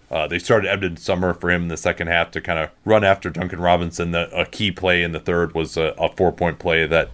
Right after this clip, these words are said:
Robinson got at Sumner's expense. By the way, Robinson, he's not quite like J J Redick, but he definitely is still better going to his right, uh, than going to his left when he's coming off a screen. So that, that's something to keep, uh, if you're watching one of these games, keep in mind that th-,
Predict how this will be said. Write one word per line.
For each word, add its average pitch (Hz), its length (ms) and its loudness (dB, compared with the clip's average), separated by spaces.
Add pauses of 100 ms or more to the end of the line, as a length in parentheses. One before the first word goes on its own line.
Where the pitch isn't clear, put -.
Robinson 80 560 -2
got 78 260 2
at 76 240 -2
Sumner's 85 420 -2
expense. 87 280 -8
By 131 140 6
the 127 80 2
way, 107 160 4
Robinson, 101 640 0 (140)
he's 120 160 -8
not 151 160 -2
quite 135 340 0 (140)
like 135 240 0
J 139 160 0
J 139 100 -2
Redick, 143 480 0
but 95 160 2
he 95 120 -4
definitely 104 500 0
is 87 100 -6
still 98 260 0
better 87 500 2 (180)
going 95 320 2
to 98 120 -4
his 80 160 -4
right, 80 360 -2 (100)
uh, 82 160 -6
than 87 300 -2
going 85 240 -4
to 90 100 -6
his 76 160 -6
left 85 300 2
when 82 100 -4
he's 78 140 -6
coming 82 240 -2
off 80 180 0
a - 60 -8
screen. 87 480 0
So 76 160 0
that, 80 240 0
that's - 160 0
something 90 160 0
to 78 80 -2
keep, - 240 -8
uh, 92 300 -4
if 85 160 0
you're 85 100 -4
watching 80 300 0
one 76 80 -6
of 73 40 -6
these 73 140 -6
games, 76 260 -4
keep - 240 -4
in 73 80 -6
mind 73 280 0
that 67 180 -4
th-, 64 180 -8